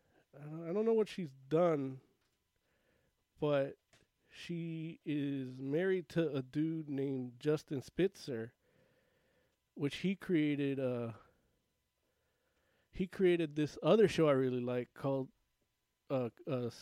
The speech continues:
Superstore, which is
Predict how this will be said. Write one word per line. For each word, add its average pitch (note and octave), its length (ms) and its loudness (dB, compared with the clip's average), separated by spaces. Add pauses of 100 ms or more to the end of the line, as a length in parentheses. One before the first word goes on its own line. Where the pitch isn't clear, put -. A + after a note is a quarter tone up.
(200)
Superstore, D3 560 -4 (600)
which C#3+ 420 -8
is B2+ 420 -6